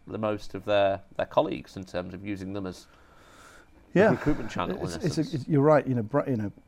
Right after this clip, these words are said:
Speaker 2: employee advocacy amongst your own employee, but especially you imagine the scale and the multiplication factor of a large organisation is very powerful. I think it starts with actually having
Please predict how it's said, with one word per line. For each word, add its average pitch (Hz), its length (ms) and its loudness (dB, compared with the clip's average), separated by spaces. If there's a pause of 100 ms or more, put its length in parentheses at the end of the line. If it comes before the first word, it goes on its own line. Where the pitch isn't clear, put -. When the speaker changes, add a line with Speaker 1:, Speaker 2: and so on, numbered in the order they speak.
(160)
Speaker 2:
employee 135 380 2
advocacy 131 420 -2
amongst 120 280 0
your 120 160 2
own 127 100 4
employee, 107 320 -2
but 107 100 -2
especially 131 380 -4
you 110 100 -4 (100)
imagine 117 300 -2
the 107 60 -4
scale 117 420 0
and 113 100 -2
the 110 80 0
multiplication 113 640 -4
factor - 240 -6
of 107 60 -10
a 110 40 -2
large 110 220 -2
organisation 110 520 -4
is 92 80 -8
very 107 200 -4
powerful. - 480 -4 (680)
I - 40 -4
think 277 160 4
it - 60 -2
starts 175 380 8
with 127 80 4
actually 123 400 4
having 120 540 4